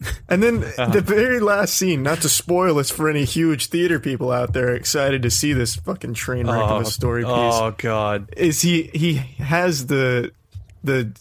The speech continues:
Speaker 1: the fucking gargoyle man has the, the other guy that she's in love with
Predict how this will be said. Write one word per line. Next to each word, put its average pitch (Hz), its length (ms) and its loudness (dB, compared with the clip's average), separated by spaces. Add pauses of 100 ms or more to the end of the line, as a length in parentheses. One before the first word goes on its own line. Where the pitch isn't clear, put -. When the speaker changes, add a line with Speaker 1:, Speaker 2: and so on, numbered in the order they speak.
(140)
Speaker 1:
the 131 240 -4
fucking 151 540 0 (380)
gargoyle 143 500 2
man 120 380 -2 (400)
has 160 560 0 (100)
the, 127 420 -2 (280)
the 135 160 0
other 151 220 2
guy 117 440 0 (120)
that 131 180 -2
she's 127 240 -2
in 123 120 -2
love 117 200 -2
with 117 280 -2